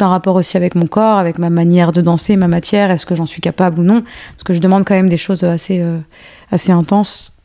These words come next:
Et, euh, des fois, je, des fois, je me pose la question, est-ce que je, j'y arrive, est-ce que j'y arriverai, est-ce que j'y arriverai pas ? Mais c'est vrai que là, ça fait, euh, deux, trois mois, allez, un peu plus. Maintenant, je me pose la question et je me dis, c'est vrai que j'aimerais bien être, euh,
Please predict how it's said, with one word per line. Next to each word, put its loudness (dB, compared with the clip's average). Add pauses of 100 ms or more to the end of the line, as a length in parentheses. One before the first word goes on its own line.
Et, 4
euh, -2 (440)
des -20
fois, 0
je, -6 (280)
des -8
fois, 0
je 0
me 0
pose -2
la 2
question, 0
est-ce -4
que -4
je, -4
j'y 0
arrive, -2
est-ce -12
que -16
j'y -6
arriverai, -2
est-ce -4
que -6
j'y -6
arriverai -4
pas ? 0 (340)
Mais -4
c'est 0
vrai 0
que -6
là, 0
ça -4
fait, -4
euh, -2 (440)
deux, 0
trois -2
mois, 0
allez, 2
un 0
peu -8
plus. -6 (560)
Maintenant, 2
je 2
me 4
pose 0
la 2
question 0
et 2
je 2
me 4
dis, -2
c'est -2
vrai 2
que -4
j'aimerais 0
bien 0
être, -4
euh, -4